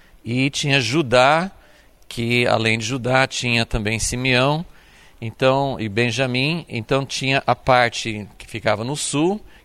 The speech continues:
que incluía Jerusalém, e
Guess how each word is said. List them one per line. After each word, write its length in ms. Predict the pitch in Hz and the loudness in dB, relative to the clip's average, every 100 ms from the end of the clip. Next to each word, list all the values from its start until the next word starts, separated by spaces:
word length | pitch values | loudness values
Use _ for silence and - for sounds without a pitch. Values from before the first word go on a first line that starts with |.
| - | -10
que 100 | 107 | -8
incluía 400 | 101 117 117 120 | -6 -4 -2 -2
Jerusalém, 800 | 101 117 113 143 135 147 180 - - - - - - - | -2 -2 0 2 4 2 0 -6 -18 -20 -20 -20 -20 -4
e 420 | 127 139 156 160 | 0 4 2 0